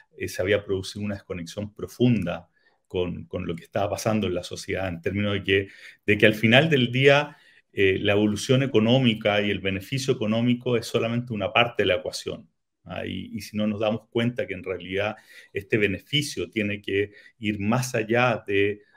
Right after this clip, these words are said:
de, de, de que sea simplemente el resul-, el, el, el, el generar y acumular riqueza, entonces, eh, entonces, eh, no estamos, no estamos escuchando, no estamos entendiendo lo que, lo que está ocurriendo.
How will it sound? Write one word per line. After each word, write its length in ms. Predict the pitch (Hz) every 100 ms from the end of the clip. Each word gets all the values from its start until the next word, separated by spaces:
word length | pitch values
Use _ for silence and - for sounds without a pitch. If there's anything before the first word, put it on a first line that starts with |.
| _ 92
de, 540 | 92 87 87 87 -
de, 180 | 85 101
de 140 | 101
que 100 | -
sea 160 | - 123
simplemente 640 | - 113 - 104 110 - 104
el 140 | 95
resul-, 400 | 101 - 90 82
el, 400 | 95 90 87 -
el, 220 | 92 - - - _
el, 140 | 107 101
el 140 | 110 92
generar 540 | - 95 104 117 139
y 80 | 110
acumular 500 | 95 95 95 107 107
riqueza, 640 | 107 - 110 123 156 165 _ _ _ _ _
entonces, 440 | 101 101 - 104 - _ _
eh, 400 | - 90 87 85 85
entonces, 600 | 90 104 107 - 107 107
eh, 100 | 101
no 140 | 92
estamos, 420 | 98 - 107 110 113
no 80 |
estamos 300 | 107 - 117
escuchando, 500 | - 110 - 117 113
no 80 | 92
estamos 240 | 98 107 110
entendiendo 540 | 110 98 104 107 107
lo 260 | 110 98 87
que, 160 | 98
lo 140 | 113 92
que 60 |
está 160 | - 104
ocurriendo. 600 | 90 87 113 95 80 -